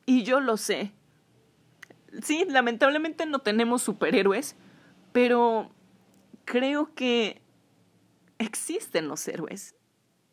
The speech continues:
Y más que nada, creo que cada uno de nosotros puede ser el, el héroe que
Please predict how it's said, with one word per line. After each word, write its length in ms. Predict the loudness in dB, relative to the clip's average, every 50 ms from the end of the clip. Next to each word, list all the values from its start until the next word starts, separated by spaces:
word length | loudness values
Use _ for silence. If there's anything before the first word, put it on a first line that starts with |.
| _ _ _ _ _ _ _ _
Y 140 | 0 0 2
más 360 | 2 2 0 0 0 -4 -6
que 140 | -6 -6 -6
nada, 560 | -2 0 2 2 2 2 2 0 -2 -4 -8 _ _ _ _ _ _ _ _ _ _ _ _ _ _ _ _
creo 400 | 0 2 4 4 4 2 -2 -4
que 160 | -6 -10 -6
cada 320 | 2 4 6 6 6 6 2
uno 300 | 0 -2 -2 -4 -2 -2
de 100 | -2 -4
nosotros 580 | -4 -8 -6 -4 -6 -4 -4 -4 -6 -6 -10
puede 480 | _ _ -16 -12 -6 -4 -2 -2 -2 -4
ser 240 | -2 -2 0 0 0
el, 240 | 0 -4 -6 -8 _ _ _ _ -6
el 200 | -6 -4 -2 -2
héroe 320 | -2 -2 -2 -2 -4 -2
que 240 | -4 -6 -6 -6 -10